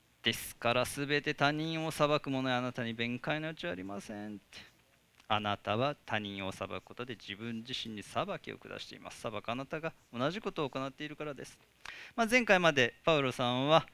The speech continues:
違法人の罪、不経験と不義を指摘しましたよね。えー、一章十八節だったかな。えー、「不経験と不義に対して神が怒っておられる」と。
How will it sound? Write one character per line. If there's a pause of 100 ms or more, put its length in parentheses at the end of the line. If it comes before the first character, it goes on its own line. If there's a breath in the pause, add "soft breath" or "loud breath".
(180)
違
法
人
の
罪、 (280 soft breath)
不
経
験
と
不
義
を
指
摘
し
ま
し
た
よ
ね。 (160 loud breath)
え
ー、
一 (180)
章
十
八
節
だ
っ
た
か
な。 (520 loud breath)
え
ー、
「不
経
験
と
不
義
に (140)
対
し
て
神
が (100)
怒
っ
て
お
ら
れ
る」
と。